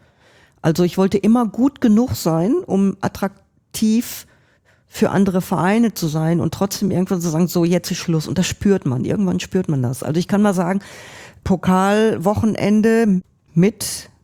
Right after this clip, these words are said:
muss ich überlegen, mit Borussia Dortmund, wenn man Ende dreißig ist und man muss Samstag spielen und Sonntag spielen, also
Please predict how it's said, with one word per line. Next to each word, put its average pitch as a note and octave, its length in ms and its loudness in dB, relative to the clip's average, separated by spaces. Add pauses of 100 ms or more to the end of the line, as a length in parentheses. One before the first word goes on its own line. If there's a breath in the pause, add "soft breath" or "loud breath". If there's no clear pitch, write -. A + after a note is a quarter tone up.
(640)
muss D#3 140 -2
ich - 60 -6
überlegen, E3 380 2
mit G3+ 200 0
Borussia E3+ 380 -2
Dortmund, F#3+ 720 -2 (960)
wenn F#3 200 4
man G3+ 460 2 (460)
Ende B3+ 300 2
dreißig G3 680 -2
ist - 200 -6
und D#3+ 100 -2
man F3+ 160 2
muss F3+ 240 0
Samstag A#3+ 380 -2
spielen A#3 480 0
und G3+ 180 0
Sonntag F#3+ 360 0
spielen, C3+ 480 -2
also C#3 380 0